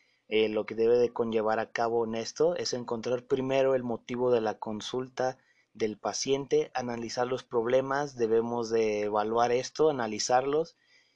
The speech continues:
y pues tener que, que la mayoría de los individuos acuden a consulta por un motivo ya concreto,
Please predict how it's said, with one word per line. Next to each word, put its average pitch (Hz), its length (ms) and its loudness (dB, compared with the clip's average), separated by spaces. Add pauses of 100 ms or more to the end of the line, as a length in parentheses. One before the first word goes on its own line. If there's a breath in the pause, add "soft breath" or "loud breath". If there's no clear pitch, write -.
y 143 120 -6
pues 147 200 0
tener 131 320 0
que, 143 380 2 (140)
que 113 120 -10 (200)
la 120 180 0
mayoría 113 300 -2
de - 40 -4
los - 160 -6
individuos 139 580 0
acuden 139 520 2
a 131 180 0
consulta 127 500 -2
por 117 120 -2
un 117 100 -4
motivo 120 460 -2
ya 107 220 -4
concreto, 117 720 0